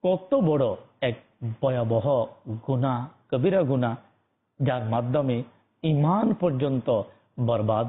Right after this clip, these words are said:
হয়ে যায়। আসুন আমরা অনুষ্ঠানে ইমাম মুহাম্মদ বিন মুহাম্মদ বিন মুহাম্মদ গাজ্জালী রহমতুল্লাহ তাআলা আলাইহির এক বিশেষ কিতাব, যার নাম মিনহাজুল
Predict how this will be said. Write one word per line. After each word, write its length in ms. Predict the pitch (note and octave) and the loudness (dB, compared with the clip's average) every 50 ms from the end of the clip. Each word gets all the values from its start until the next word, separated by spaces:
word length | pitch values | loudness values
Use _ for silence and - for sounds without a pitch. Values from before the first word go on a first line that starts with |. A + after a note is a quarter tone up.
| A#2 - - | -6 -6 -4
হয়ে 240 | A#2+ A2+ G#2 G2+ | -2 0 0 0
যায়। 180 | G2+ G#2+ G2 G#2+ - _ _ _ _ _ _ _ | 0 -2 -4 -4 -8 _ _ _ _ _ _ _
আসুন 240 | - B2 - - A#2 | -8 -6 -4 -4 -2
আমরা 340 | A#2 A2 A2 G#2+ G#2+ G2+ G#2 - - - - - _ _ _ _ - | -2 0 0 0 0 0 -2 -6 -12 -20 -20 -20 _ _ _ _ -4
অনুষ্ঠানে 560 | C#3 C3 A#2 - - - C3+ A#2+ A#2 A2 A2+ - - | -2 -2 -2 -2 -2 -2 -2 0 0 -2 -4 -6 -4
ইমাম 320 | D3 B2+ C3 C3 B2 A#2 A2+ | -2 0 2 2 0 0 -2
মুহাম্মদ 520 | A2+ - - - G3 D#3+ D3+ C#3 A#2+ A2+ - - _ _ _ _ _ - | -4 -4 -2 0 0 2 2 0 -2 -4 -8 -14 _ _ _ _ _ -2
বিন 260 | B2 D3 D3+ C3 B2 | -2 0 0 0 0
মুহাম্মদ 440 | B2 A#2+ - - G3 G3+ F3+ F3 D3+ | -2 -2 -2 -4 -2 -2 0 0 0
বিন 280 | C3+ B2+ C#3+ A#2+ A2+ A2+ | 0 -2 -2 -2 -4 -4
মুহাম্মদ 520 | A2+ A2+ - G3 A3 A#3+ G#3+ G#3 E3+ A#2+ - - - _ _ _ _ - C3 C3 | -6 -6 -4 -4 -2 0 0 0 0 -2 -6 -12 -18 _ _ _ _ -4 -2 -2
গাজ্জালী 420 | B2+ A#2 A2 A#2+ C#3 C#3+ D3 D3+ | -2 0 0 0 0 2 2 0
রহমতুল্লাহ 680 | C#3+ C3+ - - C3+ C3+ B2 - C3+ B2+ B2+ C3+ C3 B2+ | 0 -2 -2 -2 0 0 0 0 0 0 0 0 0 -2
তাআলা 240 | - - A#2 A#2 | -2 -2 0 2
আলাইহির 400 | A#2 A#2 A#2 A#2+ C3+ C#3 C3 B2 - - _ _ _ _ _ _ _ _ | 2 2 0 0 0 -2 -2 -4 -8 -14 _ _ _ _ _ _ _ _
এক 120 | C#3+ A#2+ - - _ _ _ - | -6 -6 -6 -12 _ _ _ -4
বিশেষ 500 | A#2 A#2 D#3 D3 - - A3 F#3 - - - | -2 0 0 0 0 0 0 0 -2 -4 -4
কিতাব, 380 | C#3+ A#2 - C3 A#2+ A#2 A#2+ | -4 -2 0 -2 -2 -2 0
যার 200 | A#2 B2+ A#2+ G#2+ | -2 -2 -2 -2
নাম 280 | A2 A2+ C3 D3+ G3 G#3+ - - - - _ _ _ - | -2 0 0 0 0 -2 -4 -8 -16 -20 _ _ _ -2
মিনহাজুল 720 | A2+ B2+ C3 B2 A2+ A2 - C3 C3+ C#3+ C3+ D#3+ G3 G#3+ | 0 2 2 2 0 -2 -2 0 0 0 2 0 0 -2